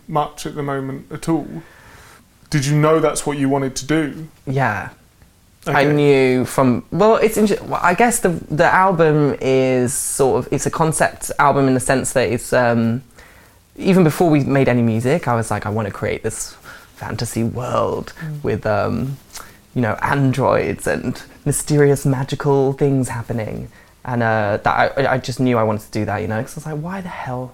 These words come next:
Speaker 2: not?" I've always
Speaker 1: Mm.
Speaker 2: wanted to make something like this, like,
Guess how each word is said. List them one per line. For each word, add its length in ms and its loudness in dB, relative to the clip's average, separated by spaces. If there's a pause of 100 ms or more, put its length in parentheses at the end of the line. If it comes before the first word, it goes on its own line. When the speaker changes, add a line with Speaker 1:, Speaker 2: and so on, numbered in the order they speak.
Speaker 2:
not?" 340 -8
I've 140 -18
always 200 2
Speaker 1:
Mm. 20 0
Speaker 2:
wanted 180 -2
to 60 -6
make 180 -2
something 240 -8
like 200 -8
this, 360 -10
like, 300 -12